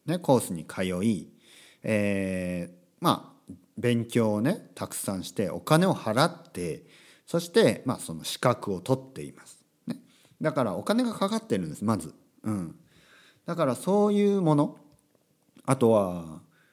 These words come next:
まあ、例えばね、日本人で、まあ、僕は英語を教えてます。ね、教えてましたし。ね。で、僕が英語にかけたお金ってやっぱすごいたくさんだと思うんですね。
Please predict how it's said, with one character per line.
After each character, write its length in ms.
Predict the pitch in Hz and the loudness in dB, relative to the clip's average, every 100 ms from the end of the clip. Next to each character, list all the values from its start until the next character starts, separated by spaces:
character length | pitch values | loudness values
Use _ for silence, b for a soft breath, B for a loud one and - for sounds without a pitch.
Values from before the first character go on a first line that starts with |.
| _ | _
ま 140 | - 185 | -4 0
あ、 80 | 170 | 4
例 100 | 247 | 4
え 40 | |
ば 100 | 120 | 4
ね、 140 | 92 127 | 0 2
日 140 | 123 | 2
本 240 | 135 160 | 2 2
人 220 | 151 156 104 | 2 2 2
で、 120 | 85 | 0
ま 120 | 151 | 0
あ、 40 | 110 | 2
僕 200 | - 135 | 2 0
は 80 | - | 4
英 220 | 131 147 | 6 8
語 180 | 131 104 | 6 2
を 80 | |
教 160 | 87 123 | 2 0
え 40 | 120 | 0
て 100 | 107 | 0
ま 160 | 107 | -2
す。 180 | - - _ | -6 -14 _
ね、 160 | 131 160 - | -2 -2 -2
教 80 | 101 - | -6 -4
え 40 | 101 | -2
て 80 | 98 | -4
ま 120 | 98 | -6
し 120 | - | -8
た 120 | - | -12
し。 160 | - - _ - | -16 -20 _ -12
ね。 140 | - - B B B | -10 -10 B B B
で、 520 | 135 127 127 - - _ - | 4 6 4 0 -12 _ -2
僕 240 | 143 247 | 0 2
が 140 | 269 262 | 2 4
英 160 | 170 202 | 4 6
語 120 | 202 | 4
に 120 | 165 | 2
か 140 | - | -2
け 100 | 180 | -6
た 140 | 170 156 | -4 -4
お 40 | |
金 220 | - 175 | -6 -10
っ 20 | - | -10
て 100 | - | -12
や 40 | |
っ 40 | |
ぱ 60 | - | -12
す 220 | - - | -8 -4
ご 160 | 123 233 | 4 4
い 100 | 123 | 4
た 200 | - - | -4 -14
く 100 | - | -12
さ 260 | - 156 156 | -6 -2 0
ん 120 | 151 | 0
だ 100 | 92 | -2
と 120 | - | -4
思 240 | 87 113 | -2 0
う 20 | 98 | 0
ん 80 | |
で 100 | - | -4
す 120 | - 147 | -8 -2
ね。 180 | 214 | -2